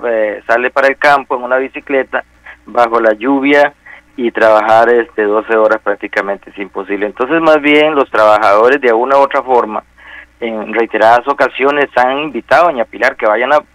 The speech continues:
a una bananera, a una piñera y converse con los trabajadores, pero ella no, ella no va porque sabe que, este, pues sabe que la, la realidad, lo que pasa es que ella está al servicio del gran capital, pero bueno.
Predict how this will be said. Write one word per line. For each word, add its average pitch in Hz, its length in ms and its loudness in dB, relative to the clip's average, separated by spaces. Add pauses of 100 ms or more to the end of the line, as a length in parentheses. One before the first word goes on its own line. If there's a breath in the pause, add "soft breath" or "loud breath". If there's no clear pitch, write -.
(720)
a 107 100 -6
una 120 180 0
bananera, 131 440 2
a 120 40 2
una 123 160 -2
piñera 127 380 -4
y 110 60 -4
converse 92 420 -8
con 147 120 -8
los 127 120 -8
trabajadores, 92 680 -2 (560 loud breath)
pero 104 200 -4
ella 110 200 0
no, 120 160 -6
ella 117 240 -2
no 117 220 0
va 117 200 2
porque 113 260 -4
sabe 110 340 0
que, 107 480 -6
este, 98 680 -8 (340 loud breath)
pues 110 160 -2
sabe 120 240 2
que 120 120 -2
la, 113 140 -4
la 113 160 0
realidad, 98 480 -2
lo 107 120 -2
que 104 120 -4
pasa 107 240 0
es 113 60 -4
que 117 80 -2
ella 117 120 0
está 117 120 -2
al 113 100 -2
servicio 117 540 -2
del 101 100 0
gran 98 220 -4
capital, - 500 -8
pero 87 160 -8
bueno. 120 240 0